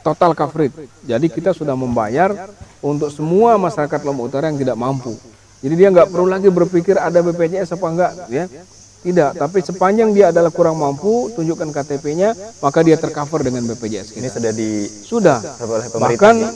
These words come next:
Speaker 1: kami pun dalam kondisi seperti itu masih juga menyediakan dana talangan.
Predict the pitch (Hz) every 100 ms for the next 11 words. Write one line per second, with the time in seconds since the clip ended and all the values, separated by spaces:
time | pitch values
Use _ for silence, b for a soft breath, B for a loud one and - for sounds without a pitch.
0 | - 139 156 185 175 277 269 180 165 156
1 | 160 160 170 170 165 160 156 - 226 185
2 | 180 196 196 220 226 196 185 180 190 180
3 | 165 160 151 151 156